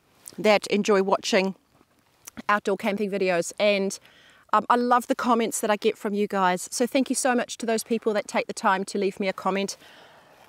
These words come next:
Um, please, if you want to, stop and say hi. Let me know what you thought of this video.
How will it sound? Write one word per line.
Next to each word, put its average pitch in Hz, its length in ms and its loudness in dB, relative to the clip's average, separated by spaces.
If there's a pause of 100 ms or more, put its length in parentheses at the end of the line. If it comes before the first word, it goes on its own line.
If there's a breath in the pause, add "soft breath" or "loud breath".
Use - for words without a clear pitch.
Um, 254 280 4 (1080)
please, 392 240 4
if 359 100 0
you 359 80 4
want 381 200 0
to, 202 200 4 (300)
stop 320 220 2
and 294 100 2
say 254 160 4
hi. 240 320 4 (560)
Let 262 160 4
me 285 60 2
know 302 120 4
what 269 120 2
you 247 100 -2
thought 254 220 2
of 240 80 -4
this 233 160 -2
video. 196 340 0